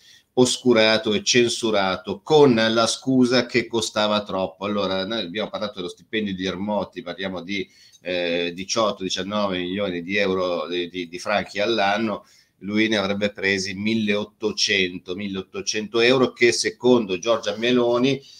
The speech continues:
Eh, sono troppi, lo stipendio mensile di troppi, di, di molti dipendenti. Per un minuto di monologo sono troppi,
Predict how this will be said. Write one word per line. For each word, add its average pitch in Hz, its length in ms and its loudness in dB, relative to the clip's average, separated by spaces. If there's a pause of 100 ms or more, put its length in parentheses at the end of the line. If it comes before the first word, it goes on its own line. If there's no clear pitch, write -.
(200)
Eh, 104 300 0
sono 139 300 2
troppi, 110 480 0
lo 110 100 -2
stipendio 131 420 0
mensile 120 600 0
di 110 180 -6
troppi, 95 420 -8
di, 104 160 -16
di 127 140 0
molti 117 320 2
dipendenti. 95 720 -4
Per 110 160 -6
un 110 80 -2
minuto 123 340 0
di 107 140 -4
monologo 110 500 -2
sono 123 300 -6
troppi, 117 480 -6